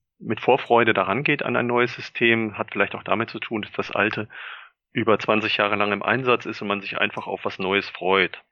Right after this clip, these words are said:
Aber ich bin sicher, das Tal der Tränen kommt nach jeder E-R-P-Einführung. Das erste halbe Jahr nach der Einführung ist immer ein sehr schwieriges Jahr, äh, schwer, sehr schwierige Zeit und da wird es genau solche Fragen geben.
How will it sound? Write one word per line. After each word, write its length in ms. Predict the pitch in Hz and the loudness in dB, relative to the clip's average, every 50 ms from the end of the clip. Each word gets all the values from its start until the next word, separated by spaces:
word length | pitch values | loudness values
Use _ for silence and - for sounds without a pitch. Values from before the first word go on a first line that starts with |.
| _ - - - - - - - - | _ -18 -16 -16 -14 -14 -14 -6 0
Aber 320 | - 98 117 113 - - | 2 4 4 4 2 0
ich 100 | - - | -4 -4
bin 180 | - 131 127 120 | -2 -2 -2 0
sicher, 520 | 104 135 165 - 131 110 131 170 185 160 _ _ _ _ _ - - - - - _ _ _ _ _ _ _ _ _ _ _ _ _ | 0 0 2 4 4 4 4 2 0 -6 _ _ _ _ _ -20 -20 -20 -20 -20 _ _ _ _ _ _ _ _ _ _ _ _ _
das 180 | - 110 - - | -6 -6 -6 -4
Tal 240 | - 117 107 110 120 | 0 2 2 2 4
der 120 | 117 107 | 2 0
Tränen 640 | - - 104 104 107 117 127 131 127 120 117 - - | 0 0 2 2 4 4 2 0 -4 -6 -8 -8 -6
kommt 240 | - 117 107 - - | -6 -6 -6 -6 -6
nach 80 | 98 | -4
jeder 280 | 92 113 131 131 107 - | 0 2 2 2 2 2
E-R-P-Einführung. 1000 | 101 95 - - - 107 95 - 98 95 - - 98 101 113 127 147 165 170 - - - - - - - _ _ - - - | 2 0 0 -2 -2 -4 -2 -2 -4 -6 -6 -8 -6 -4 -4 -4 -4 -4 -8 -12 -16 -20 -20 -20 -20 -20 _ _ -10 -10 -10
Das 260 | - - - - - | -6 -2 -4 -2 0
erste 320 | - - 110 - - 107 104 | 0 -2 -2 0 0 0 0
halbe 200 | 110 110 110 110 | 2 0 2 2
Jahr 220 | 101 104 101 104 | 4 4 4 4
nach 280 | 104 101 101 113 120 - | 4 4 2 2 2 2
der 140 | 117 101 | 0 0
Einführung 440 | - 101 104 - - 117 101 110 - | 0 0 -2 -4 -6 -6 -6 -6 -8
ist 160 | - - - | -10 -10 -8
immer 220 | - 120 139 120 - | -4 0 2 2 2
ein 100 | - 95 | 2 0
sehr 140 | 92 95 - | 0 -2 -2
schwieriges 500 | - - 120 120 117 95 98 87 - - | 0 2 2 4 4 2 0 -4 -6 -2
Jahr, 260 | 90 87 90 123 143 _ - - - - - - - - - _ _ | -2 0 0 -2 -4 _ -16 -16 -16 -14 -14 -14 -16 -16 -18 _ _
äh, 320 | - 110 107 92 92 - - | 4 4 6 6 4 2 0
schwer, 220 | - - 104 - _ | -2 -4 -4 -6 _
sehr 120 | - 104 95 | -6 -6 -4
schwierige 380 | - - 120 113 113 95 95 | -4 -2 -2 0 0 0 -2
Zeit 400 | - - - 95 92 110 127 - | -4 -2 0 2 4 2 2 0
und 240 | - - 95 95 - _ _ _ - | -4 -6 -8 -8 -10 _ _ _ -4
da 160 | - 98 95 | -4 -2 0
wird 140 | 107 113 - | -2 -2 -2
es 320 | 110 - - - - - - | -4 -6 -6 -10 -12 -10 -6
genau 220 | - 101 98 104 | -2 0 2 2
solche 300 | 104 113 107 - - 98 | 2 2 2 2 2 0
Fragen 400 | - - 95 98 104 104 101 98 | 0 0 2 4 4 2 0 -2
geben. 420 | - 104 101 117 131 147 147 151 | -2 0 0 0 0 -2 -4 -10